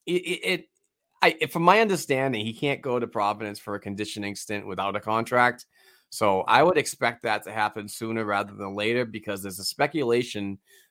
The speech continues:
that, um, I don't have the schedule up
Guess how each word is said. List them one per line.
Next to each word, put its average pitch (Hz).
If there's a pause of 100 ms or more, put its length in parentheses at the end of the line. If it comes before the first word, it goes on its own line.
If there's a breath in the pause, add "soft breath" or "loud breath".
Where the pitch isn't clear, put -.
that, 101 (100)
um, 95 (100)
I 110
don't 117
have 107 (120)
the 104
schedule 104
up 104